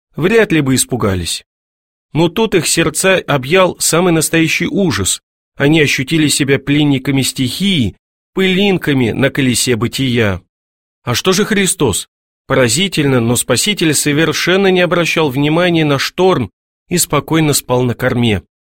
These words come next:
И дело заключалось не только в усталости.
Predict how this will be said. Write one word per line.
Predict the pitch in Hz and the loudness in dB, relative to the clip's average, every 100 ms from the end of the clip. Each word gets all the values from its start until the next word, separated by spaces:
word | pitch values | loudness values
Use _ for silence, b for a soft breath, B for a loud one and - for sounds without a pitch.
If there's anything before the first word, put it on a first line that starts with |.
| _ _ - | _ _ -4
И | 190 | 0
дело | 220 202 | 2 2
заключалось | 175 175 185 180 185 175 - - | 2 0 -2 0 0 0 -2 -4
не | 143 160 | -2 0
только | 208 202 139 | 0 0 0
в | 123 | -2
усталости. | - 123 107 92 - 92 | -2 0 0 -2 -6 -10